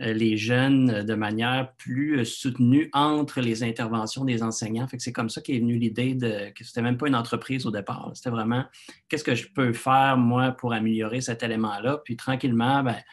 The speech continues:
à force de travailler, travailler à développer, euh, des solutions, euh, ça en est venu à la, la solution, euh, technologique est rapidement venue sur le, sur le, le, le tapis, parce que si c'est pas des,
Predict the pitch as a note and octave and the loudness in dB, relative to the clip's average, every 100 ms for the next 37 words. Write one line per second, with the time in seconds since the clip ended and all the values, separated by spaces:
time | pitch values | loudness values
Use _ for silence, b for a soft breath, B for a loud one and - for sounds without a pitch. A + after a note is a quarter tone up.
0 | B B B B B - A#2+ - C3+ B2+ | B B B B B -4 -4 2 2 2
1 | B2 A2+ A#2 A#2 A2+ B2+ B2+ A2 A2 A#2+ | 0 0 2 2 2 2 2 0 0 2
2 | B2 A2 G#2 G2+ G2+ G#2+ A#2 B2+ A#2 A#2 | 2 2 2 0 -2 0 0 2 0 0
3 | B2+ B2+ B2+ A2+ A#2 - A2+ G#2+ - B2+ | 0 2 2 2 0 0 -4 -4 -4 -2
4 | C3 C3 C3 A2+ G#2 G#2 - A2+ A2+ A2+ | 0 0 -2 -2 -4 -6 -4 -2 0 -2
5 | A2 A#2 B2+ B2+ G#2+ G2+ G2+ G2+ G2+ - | 0 0 2 0 -2 -4 -6 -8 -8 -8
6 | G#2 - B2 A#2+ A#2 G2 F#2+ A#2 A#2 B2+ | -8 -4 -2 0 -2 -4 -4 -6 0 0
7 | A2 A#2 C#3+ A#2 G#2+ G#2+ A2+ G#2+ A2+ A#2 | 2 0 0 0 -2 -4 -4 -2 0 0
8 | A2+ A2 A#2 B2 G#2+ G2 F#2+ F#2+ F#2 F#2 | -2 -4 -2 -2 -6 -6 -6 -6 -8 -10
9 | - _ - - G#2 G2+ F#2+ F#2 F#2 F#2+ | -14 _ -12 -8 -6 -6 -8 -8 -10 -8
10 | F#2+ F#2 A2+ - A#2 - C#3+ - A#2+ F#2+ | -8 -4 -4 -4 -8 -4 -6 -4 -6 -4
11 | - - C3 B2 G#2 B2+ A#2 G2+ | -6 -4 -2 -2 0 0 0 -2